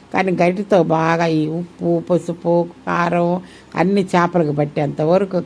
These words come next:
కదిపేసేసి ఈ చింతపండు జ్యూస్ చేసి పక్కన పెట్టుకున్నాం చూడండి, ఆ జ్యూస్ దాంట్లో పోసేసేయాల.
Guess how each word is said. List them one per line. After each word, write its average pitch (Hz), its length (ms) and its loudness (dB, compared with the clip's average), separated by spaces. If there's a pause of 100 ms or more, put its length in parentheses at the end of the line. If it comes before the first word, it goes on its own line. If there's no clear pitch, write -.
కదిపేసేసి 151 880 -4 (380)
ఈ 254 40 -4
చింతపండు 302 460 0
జ్యూస్ 220 360 0
చేసి 190 240 0
పక్కన 214 260 -2
పెట్టుకున్నాం 147 580 -4
చూడండి, 147 340 -2
ఆ 139 120 -2
జ్యూస్ 151 260 -4 (140)
దాంట్లో 123 280 -6
పోసేసేయాల. 120 760 -12